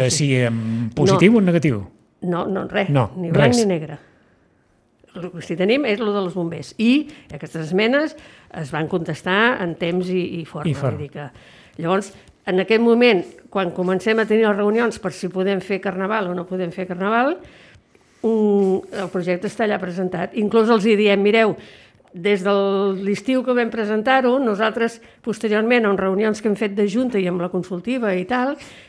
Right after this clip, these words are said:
Speaker 2: inclús amb, amb una assemblea que vam fer, eh, hem decidit que volem presentar un nou projecte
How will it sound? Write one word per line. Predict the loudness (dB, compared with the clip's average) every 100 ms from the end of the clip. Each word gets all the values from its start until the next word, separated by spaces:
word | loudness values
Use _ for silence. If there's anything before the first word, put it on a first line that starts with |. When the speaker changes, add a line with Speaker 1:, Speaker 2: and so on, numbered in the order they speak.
| _ -12
Speaker 2:
inclús | -2 0 0
amb, | -2
amb | -4 -8 -6
una | -4
assemblea | -4 -6 -4 -4
que | -2
vam | -4 -4
fer, | -2 -2 -4 -10 _ _ _ _ _ 0
eh, | 2 2 2 2 0 -2 -2
hem | 0
decidit | 0 0 -2 -2
que | -2
volem | 0 0 0
presentar | -2 -4 -2 0 0
un | 0
nou | 0 0
projecte | -2 -2 -2 -6 -6 -6